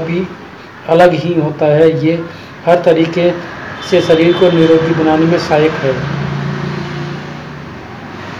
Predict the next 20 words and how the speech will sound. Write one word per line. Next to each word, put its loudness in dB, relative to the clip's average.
उपमा, 0
सूजी 2
या 8
रवा 6
ऊर्जा 4
बढ़ाने 2
के -2
लिए 0
माना 0
जाता 0
है। -2
ये 4
उन 0
लोगों 4
के 0
लिए 0
नाश्ते -2
में -2
बेहतर 0
है 0